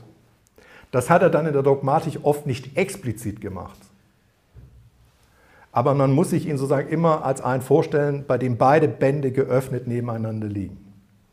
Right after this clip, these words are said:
Und dass Schlatter die Schrift nicht zeitweise jetzt methodisch ausgrenzt, auch nicht in der Anthropologie,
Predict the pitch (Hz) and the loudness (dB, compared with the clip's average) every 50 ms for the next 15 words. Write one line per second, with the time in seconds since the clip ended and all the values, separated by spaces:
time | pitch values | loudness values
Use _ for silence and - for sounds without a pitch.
0 | _ _ _ _ _ _ _ _ _ _ _ _ _ _ _ _ _ _ _ _ | _ _ _ _ _ _ _ _ _ _ _ _ _ _ _ _ _ _ _ _
1 | _ _ _ _ _ _ - _ _ _ _ - _ _ - - _ - - _ | _ _ _ _ _ _ -20 _ _ _ _ -20 _ _ -20 -20 _ -20 -20 _
2 | _ _ - 131 123 143 131 135 - - 143 175 185 190 165 139 147 135 - 131 | _ _ -6 0 2 2 2 2 4 4 6 6 6 4 0 0 -2 -2 2 2
3 | 147 165 160 - 135 131 127 - - - - 131 143 175 - - 123 131 143 139 | 2 2 2 -2 -6 -6 -6 -6 -4 4 4 6 6 6 4 2 4 4 4 4
4 | 123 120 123 120 - - 123 117 - - 139 151 160 160 156 - - - 123 151 | 2 -2 -4 -4 -4 -6 -8 -6 -4 -2 0 0 0 -2 -4 -6 -4 0 2 2
5 | 202 202 - - - 104 104 104 101 101 98 - - 110 127 143 131 - 120 123 | 2 2 0 -6 -8 -4 -4 -4 -4 -4 -8 -10 -8 -6 -6 -6 -4 -4 -4 -4
6 | - 151 165 160 160 131 - 139 117 113 110 107 123 131 165 196 | -4 -4 -4 -4 -4 -4 -4 -4 -2 -2 -4 -4 -4 -4 -4 -6